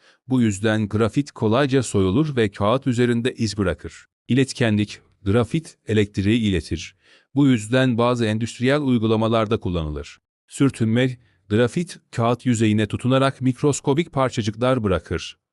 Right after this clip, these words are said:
Bu da yazıyı görünür kılar. Kalemlerin sertlik derecesi, grafit ve kil oranına bağlıdır. Uluslararası standartlarda kalemler sert ve yumuşak ölçeğiyle sınıflandırılır.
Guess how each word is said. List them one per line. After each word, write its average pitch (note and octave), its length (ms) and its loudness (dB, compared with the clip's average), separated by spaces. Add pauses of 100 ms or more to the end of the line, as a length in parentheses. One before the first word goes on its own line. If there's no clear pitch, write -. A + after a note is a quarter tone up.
(120)
Bu B2+ 120 0
da A#2+ 100 2
yazıyı A2+ 480 2
görünür G#2+ 380 2
kılar. D#2 420 -10 (180)
Kalemlerin C#3 520 2
sertlik C#3 440 -2
derecesi, F#2 560 0 (360)
grafit A#2 480 0
ve G#2 120 2
kil A#2+ 200 0
oranına F#2+ 440 2
bağlıdır. D2+ 600 -6 (200)
Uluslararası F3 640 0
standartlarda G#2+ 960 -2 (280)
kalemler C3 480 0
sert B2 440 -4
ve G#2+ 320 0
yumuşak C3 440 -2
ölçeğiyle A#2+ 600 0
sınıflandırılır. F2+ 920 -4